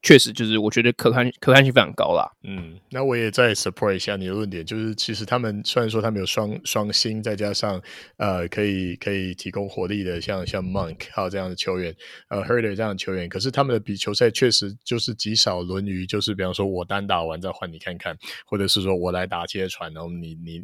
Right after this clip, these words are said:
Speaker 2: 你其他人负责这样，他们很少是这样，他们是战体，战，战，他们的战术现在讲的是整，整体都在 motion 当中，我觉得是真的看起来非常好看。这个，这个球技，其实如果说大家以前对国王的比赛比较没有兴趣的话，真的欢迎大家多看一下这个、这个、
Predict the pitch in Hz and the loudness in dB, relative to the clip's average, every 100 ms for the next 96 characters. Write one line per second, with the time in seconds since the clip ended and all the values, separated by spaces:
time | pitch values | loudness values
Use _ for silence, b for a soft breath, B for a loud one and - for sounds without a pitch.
0 | 80 - - 87 90 85 90 82 85 113 | -14 -12 -8 -4 -6 -6 -10 -10 -8 -4
1 | 110 95 82 85 87 85 87 123 113 110 | -4 -6 -10 -12 -10 -6 -2 -2 -2 2
2 | 127 110 101 - - 117 107 - 123 - | 2 2 -2 -2 0 -2 -4 -2 -2 0
3 | 120 117 104 98 B B - 123 113 117 | -2 0 -2 -4 B B -2 0 2 0
4 | 110 98 92 90 104 98 95 - 104 98 | 0 -2 -4 -6 -6 -6 -6 -6 -6 -6
5 | 87 87 95 92 95 - 82 82 85 85 | -8 -6 -6 -4 -4 -4 -6 -12 -12 -12
6 | 85 82 90 - 101 92 - 101 98 - | -12 -10 -2 -2 -2 -6 -6 -6 -6 -10
7 | - 107 92 - 95 - 80 - 85 B | -6 -8 -6 -6 -6 -6 -8 -10 -10 B
8 | B B - 131 117 107 101 147 - 135 | B B 0 2 4 2 0 -4 0 2
9 | 117 101 - 95 - 113 104 95 98 117 | 2 0 -2 -4 -2 0 0 -2 -4 -4
10 | 107 104 104 101 110 104 90 92 98 98 | -2 -2 -2 0 2 0 -2 -6 -6 -4
11 | 92 87 90 - 87 98 90 90 87 - | -4 -6 -8 -10 -6 -6 -6 -8 -8 -8
12 | 92 - 98 87 85 87 92 85 85 82 | -8 -8 -8 -8 -10 -12 -12 -12 -14 -12
13 | 90 - 85 82 85 80 - 90 | -12 -10 -12 -12 -14 -14 -12 -14